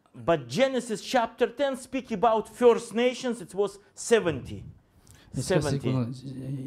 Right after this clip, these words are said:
Speaker 2: えーと、黙-、創世記十章で言われているのは、えー、元々の、お、国、これが十、七十あったんですね。
Speaker 1: And in Genesis chapter eleven,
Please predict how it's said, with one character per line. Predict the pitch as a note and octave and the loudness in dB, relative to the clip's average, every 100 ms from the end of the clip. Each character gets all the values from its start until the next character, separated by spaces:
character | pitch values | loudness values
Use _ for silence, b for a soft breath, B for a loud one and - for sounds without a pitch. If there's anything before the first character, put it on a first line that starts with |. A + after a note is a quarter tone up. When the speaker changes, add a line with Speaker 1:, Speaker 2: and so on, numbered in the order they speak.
| C#3+ - | -8 -6
Speaker 2:
え | B2+ | -6
ー | A#2 | -4
と、 | - A#2 | -4 -2
黙-、 | A2+ - - - B2 | -4 -8 -16 -12 -8
創 | - C#3 | -4 -2
世 | C#3+ | -2
記 | A#2+ | -4
十 | A2+ | -6
章 | D3+ - B2+ B2 | -6 -2 -2 2
で | D3+ D3 - | 0 0 -2
言 | A#2+ | -2
わ | |
れ | A#2 | 0
て | A#2 A#2 | 0 -2
い | |
る | A2 | 0
の | B2 | 0
は、 | B2+ b b b _ | -2 b b b _
え | A2+ | -2
ー、 | |
元 | A#2 C#3+ | 0 2
々 | C3+ C3 C#3 | 0 0 2
の、 | D3+ D#3 A#2+ A2+ G#2+ | 4 2 0 0 -2
お、 | G#2+ | -4
国、 | - A#2 A2 - - G#2+ A2+ | -2 0 0 -4 -8 -8 -2
こ | B2 | 2
れ | B2 | 2
が | A#2+ | 2
十、 | - - - | -2 -6 0
七 | C3 D3+ | 6 6
十 | C3 F2 - | 4 -2 -8
あ | - | -12
っ | |
た | - - | -10 -14
ん | - | -16
で | |
す | - | -4
ね。 | - B3 | 0 2
Speaker 1:
And | C4 | 2
in | B3 A3 | 2 2
Genesis | D#3+ C#4 D4+ C#4+ C4+ A3+ | 2 2 2 0 -2 -8
chapter | - C#4+ C4+ C4+ B3+ | -2 0 0 2 4
eleven, | A3+ A3+ E3 B2 E3 A3+ | 4 4 4 2 -2 -4